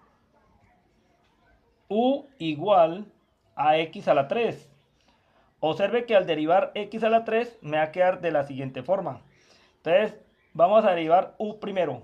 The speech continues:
Entonces, la derivada de u sería du. Y la derivada de x al cubo sería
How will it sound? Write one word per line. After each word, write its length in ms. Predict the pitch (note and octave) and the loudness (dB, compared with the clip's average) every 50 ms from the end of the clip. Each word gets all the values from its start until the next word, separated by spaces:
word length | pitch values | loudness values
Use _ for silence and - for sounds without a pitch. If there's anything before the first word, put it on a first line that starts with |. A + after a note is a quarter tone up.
| - | -16
Entonces, 360 | _ - D3+ E3 F#3 F#3 - - | _ -6 -2 -2 -2 -2 -2 -2
la 80 | D#3 D3+ | -2 -2
derivada 320 | D3+ D3 C#3+ E3 G3+ A3+ | -2 0 2 2 4 4
de 100 | A3+ A3+ | 4 2
u 240 | A3 A3 B3+ B3+ - | 2 0 -2 -6 -8
sería 320 | - D3+ C#3+ C#3+ D3+ E3 E3 | -8 -8 -6 -2 0 0 0
du. 380 | D3+ C#3+ C#3 C#3+ C#3 C3 - - - _ _ _ _ _ _ _ _ _ _ _ _ _ _ _ _ _ _ _ _ _ _ _ _ _ _ _ _ _ _ _ _ - | 0 -2 -6 -6 -8 -10 -12 -14 -20 _ _ _ _ _ _ _ _ _ _ _ _ _ _ _ _ _ _ _ _ _ _ _ _ _ _ _ _ _ _ _ _ -10
Y 140 | E3 F3 | -4 2
la 120 | E3+ E3+ E3+ | 4 4 4
derivada 280 | E3 E3 E3 E3+ G3 | 4 4 2 2 2
de 140 | G#3 G3+ F3 | 2 2 0
x 200 | F3 - A3 F#3+ | -2 -4 -4 -2
al 140 | A3 G#3 G#3 | -2 -2 -2
cubo 300 | G#3 A3 G#3+ G#3 A3 A3 | -4 -6 -6 -4 -6 -6
sería 500 | - F3 D3 D3+ D#3 D3+ C#3 B2+ - - | -8 -8 -6 -4 -2 0 0 -2 -2 -8